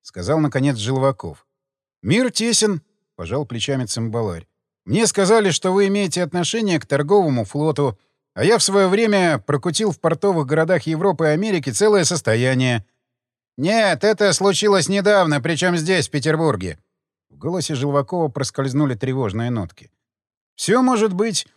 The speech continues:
Я имею привычку гулять после завтрака по улицам города». «По каким именно?» — осведомился Желваков, в подсознании которого прочно засел образ человека, белой ночью мелькнувшего в окне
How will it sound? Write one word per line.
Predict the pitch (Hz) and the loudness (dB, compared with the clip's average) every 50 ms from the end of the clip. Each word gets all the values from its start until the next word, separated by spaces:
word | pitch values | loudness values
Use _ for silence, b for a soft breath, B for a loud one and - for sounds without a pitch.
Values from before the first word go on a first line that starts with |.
| _ _ _ _ _ - | _ _ _ _ _ -4
Я | 107 160 226 240 | 0 0 2 2
имею | 233 233 220 160 | 0 -2 -2 -2
привычку | - 190 202 226 220 - - 185 | -2 -2 -2 0 -2 -4 -4 -6
гулять | 151 131 156 170 202 214 - - | -4 -2 0 2 2 0 0 -2
после | 170 - - 151 | -4 -4 -2 -2
завтрака | 135 135 196 208 - 190 151 - 131 | 0 0 0 0 -2 -2 -4 -4 -4
по | - 120 | -2 -2
улицам | 127 165 190 190 139 - 123 107 101 | -2 -2 -2 -4 -4 -4 -4 -2 0
города». | 123 143 139 135 123 127 120 107 - _ _ _ _ _ _ _ _ _ - | 0 0 0 0 0 0 -2 -2 -4 _ _ _ _ _ _ _ _ _ -4
«По | 127 139 | -2 0
каким | 151 180 160 - 220 226 214 202 | 2 0 0 0 0 2 2 2
именно?» — | 202 196 202 214 214 214 220 220 214 175 - _ _ _ _ _ _ _ _ | 2 2 2 2 2 2 2 2 2 0 -2 _ _ _ _ _ _ _ _
осведомился | - 85 85 - 156 214 208 214 214 202 180 143 - 180 | -8 -8 -4 0 0 2 2 2 2 2 0 0 -2 -2
Желваков, | 151 113 139 160 147 147 160 147 - - 220 220 165 113 | -2 -2 0 0 0 0 0 0 -2 -2 0 0 0 0
в | - | -4
подсознании | - - 92 - 135 139 135 180 220 208 185 180 165 | -8 -8 -6 -4 -2 -2 -2 -2 -2 -2 -2 -2 -2
которого | - - - - - 202 196 170 160 147 | -2 -2 -2 -2 0 0 0 0 0 -2
прочно | - 175 202 202 - - 156 151 | -2 -2 -2 -2 -2 -2 -2 -2
засел | 139 151 151 - 185 185 165 | -2 -2 -2 -4 -4 -4 -4
образ | 175 156 135 135 123 - | -4 -4 -2 -4 -4 -4
человека, | - - 127 131 135 147 185 202 196 - - 104 | -6 -6 -4 -2 -2 0 0 -2 -2 -4 -6 -8
белой | 85 82 143 156 156 147 139 | -6 -4 -4 -2 0 0 0
ночью | 156 185 190 156 - - 139 | 0 -2 -2 -4 -4 -2 -2
мелькнувшего | 127 135 135 123 - 151 185 180 139 - - 139 135 123 | 0 0 -2 -2 -2 -4 -4 -4 -4 -4 -4 -4 -2 0
в | 120 | 0
окне | 127 107 - 190 214 220 190 135 | -2 -2 -2 -2 -2 0 0 -2